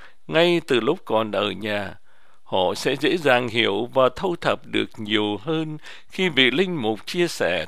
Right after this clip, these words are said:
tin mừng. Điều này càng đúng trong lĩnh vực phục vụ.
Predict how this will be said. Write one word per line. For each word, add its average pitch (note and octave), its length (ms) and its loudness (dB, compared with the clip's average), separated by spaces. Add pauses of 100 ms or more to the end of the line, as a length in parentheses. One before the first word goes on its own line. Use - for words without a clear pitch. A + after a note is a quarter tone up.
tin D3+ 300 -8
mừng. G2 160 -8 (1000)
Điều A2+ 220 2
này A2+ 340 8
càng A#2+ 320 4
đúng C#3 320 0
trong F3+ 180 -2
lĩnh F#3+ 240 -2
vực G2+ 260 -2
phục - 300 -8
vụ. - 220 -10